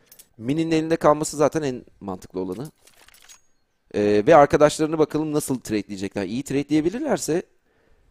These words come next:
ve trade'den de karlı çıkarlarsa yerden bi-, en az bir silah alma ihtimalleri var. Ama armor yok. Nade yok. Sanki yine bu roundda biraz işler Mini'ye bakacak gibi ama tabii ihtimaller gerçekten çok düşük.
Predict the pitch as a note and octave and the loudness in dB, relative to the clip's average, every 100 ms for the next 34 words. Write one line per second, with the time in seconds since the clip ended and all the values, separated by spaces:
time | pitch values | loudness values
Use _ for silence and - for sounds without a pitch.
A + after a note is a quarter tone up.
0 | - A#2+ B2 - _ _ _ - B2 - | -2 4 4 2 _ _ _ -2 0 2
1 | F3 F3+ C3 C#3+ F3 - E3+ F3 - C#3 | 0 2 4 4 2 2 4 4 2 4
2 | C3+ C#3 D3+ A2+ - E3+ E3+ A#2 C#3 - | 6 6 2 0 -2 0 0 -4 -6 -4
3 | B2+ B2 A#2+ A#2 - - A2+ A2 A2 G#2 | -2 0 0 -4 -10 -6 -4 0 0 0
4 | E2+ - - - B2+ A3+ G3 F3 A#2+ F#2 | -4 -10 -20 -12 -6 -2 0 -2 -4 -6
5 | - _ _ A2 A#2+ C#3+ - G#2 - _ | -10 _ _ -10 -6 -4 -4 -6 -8 _
6 | _ _ _ _ _ _ _ - D#3 D#3 | _ _ _ _ _ _ _ -12 -8 -6
7 | D#3 D3+ D3 D3 C#3 C3+ C#3+ C3+ C#3 - | -4 -2 0 2 0 -2 -4 0 0 -2
8 | - _ _ _ _ _ - B2 - B2+ | -14 _ _ _ _ _ -16 -8 -4 -4
9 | - - _ _ _ _ _ _ _ _ | -4 -20 _ _ _ _ _ _ _ _
10 | _ A2 B2+ A2 C3 B2+ A#2+ B2 - G#2+ | _ -16 -10 -6 -4 -4 -2 -4 -4 0
11 | D3 C3 B2 - G#2 A2 - A#2 - G2 | 0 2 -2 -2 -8 -8 -14 -18 -12 -10
12 | F2+ F#2+ F#2+ A#2+ G#2+ - F#2+ G2+ - - | -10 -6 -4 -4 -4 -10 -12 -14 -18 -20
13 | - | -20